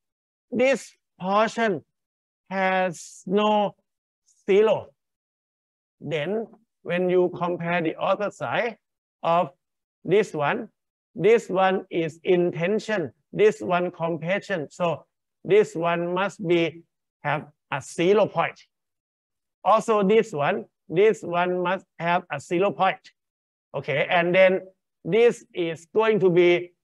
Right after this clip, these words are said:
the surface of the tension, the surface of the tension. And this one is going to be the surface of the compression. There is the axis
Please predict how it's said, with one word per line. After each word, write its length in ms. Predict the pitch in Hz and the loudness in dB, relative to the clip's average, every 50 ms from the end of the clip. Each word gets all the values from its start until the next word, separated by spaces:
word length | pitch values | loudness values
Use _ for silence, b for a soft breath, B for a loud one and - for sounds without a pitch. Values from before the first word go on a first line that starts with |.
| _ _ _ _ | _ _ _ _
the 160 | 143 147 160 151 | -6 -4 -4 -4
surface 800 | - - - 180 185 220 196 - - 180 143 131 127 - - - _ _ - | -6 -4 0 2 2 2 0 -2 -4 -4 -4 -4 -6 -12 -18 -20 _ _ -4
of 280 | - 180 180 196 196 - - - _ _ _ _ _ _ _ _ | 0 2 2 2 2 0 -6 -16 _ _ _ _ _ _ _ _
the 140 | 165 151 147 | -4 -4 -4
tension, 600 | - - 156 147 156 180 170 - 190 165 127 107 - _ _ _ _ _ _ _ - | -4 -4 -4 -2 -2 -2 -2 0 -2 -2 -2 -4 -10 _ _ _ _ _ _ _ -10
the 100 | 135 139 | -10 -8
surface 560 | - - 160 185 202 - 175 143 120 - - | -4 -2 -2 -2 0 -2 -4 -6 -8 -10 -10
of 120 | - 165 165 | -6 -6 -6
the 80 | 156 | -4
tension. 420 | - 160 151 165 147 160 170 135 110 - _ _ _ _ _ _ _ | -4 -4 -6 -4 -4 -4 -6 -6 -8 -10 _ _ _ _ _ _ _
And 400 | - 156 165 165 170 170 180 180 | -2 -2 0 0 0 -2 0 0
this 300 | 214 240 254 226 - - | 2 2 2 0 -2 -6
one 420 | 170 175 180 175 170 208 233 269 - _ _ _ _ _ _ _ _ - | -6 -4 -2 0 0 0 -2 -4 -6 _ _ _ _ _ _ _ _ -6
is 340 | 190 165 170 160 - - - _ | -4 -4 -4 -4 -6 -10 -8 _
going 240 | - 240 240 247 214 | 2 2 2 4 4
to 100 | 196 208 | 2 2
be 420 | 190 202 202 202 202 190 202 - _ _ _ _ _ _ _ | 2 4 2 2 2 0 -2 -6 _ _ _ _ _ _ _
the 160 | - - 175 | -4 -2 -2
surface 800 | - - - - 190 208 233 233 - - 196 160 147 131 - - - - _ - | -4 -4 -4 -2 0 0 0 0 -2 -2 -2 -2 -2 -4 -6 -12 -16 -16 _ 0
of 240 | 175 196 208 196 - _ _ _ _ _ _ _ _ _ _ - | 2 4 4 2 0 _ _ _ _ _ _ _ _ _ _ -4
the 180 | 180 165 151 - - - | -4 -2 -4 -4 -8 -6
compression. 840 | - 165 170 170 170 147 160 170 190 185 - - 196 170 135 107 - _ _ _ _ _ _ _ _ | -2 0 2 2 2 2 2 2 2 2 0 0 0 0 0 -4 -8 _ _ _ _ _ _ _ _
There 360 | - 160 185 196 196 208 202 - - | -4 0 2 2 2 2 0 -2 -2
is 300 | 180 170 170 160 - - | -2 -2 -2 -4 -8 -8
the 160 | 185 - - - - | -8 -8 -8 -4 -4
axis 640 | 202 233 - - - - 185 156 135 - - - | -4 -4 -4 -6 -8 -6 -6 -4 -4 -6 -12 -18